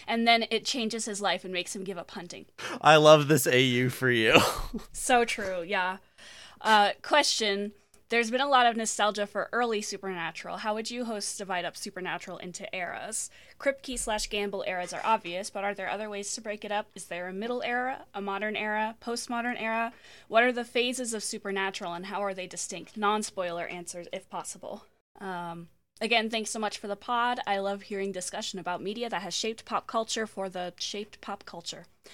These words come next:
Speaker 1: Thank you. We love you too.
Speaker 2: <laughs> Thank you. Um, yeah, this is a great question. I can't really chime in because I have not seen past the Gamble era, but I would be curious if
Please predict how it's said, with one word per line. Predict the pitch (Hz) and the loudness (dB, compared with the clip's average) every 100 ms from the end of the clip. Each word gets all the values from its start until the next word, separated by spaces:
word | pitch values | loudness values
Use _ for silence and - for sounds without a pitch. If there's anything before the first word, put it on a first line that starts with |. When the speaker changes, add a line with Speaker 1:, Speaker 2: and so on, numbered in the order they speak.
| - - | -12 -6
Speaker 1:
Thank | 311 - | -6 -6
you. | 165 202 | -10 -6
We | |
love | 226 240 | -6 -4
you | 247 | -6
too. | - 190 - _ | -6 -10 -12 _
Speaker 2:
<laughs> | _ - | _ -8
Thank | 135 - | -8 -10
you. | - 104 - _ _ _ | -14 -16 -16 _ _ _
Um, | 113 120 123 120 117 117 - | 2 2 2 0 -4 -10 -4
yeah, | 147 190 | 2 4
this | 180 | 4
is | 220 | 0
a | |
great | 175 175 143 | 2 2 4
question. | 139 147 - 123 110 - | 6 6 6 2 2 2
I | 117 185 | 6 6
can't | 180 220 175 | 8 4 6
really | 156 147 | 6 4
chime | - 139 123 | 2 2 2
in | 135 123 101 | 2 2 0
because | 110 127 101 | -4 -4 0
I | 104 101 | 2 2
have | 117 | 0
not | 101 95 - | -2 -4 -4
seen | 110 104 95 87 87 _ | -4 -4 -4 -6 -10 _
past | - 110 - | -2 -2 -2
the | 87 | -6
Gamble | 92 104 90 | -4 -4 -4
era, | 82 87 85 82 | -4 -2 -2 -4
but | 85 | -6
I | 92 95 | -4 -4
would | 98 | -4
be | 85 | -10
curious | - - 101 95 90 85 - | -14 -6 -4 -4 -4 -6 -10
if | 85 | -14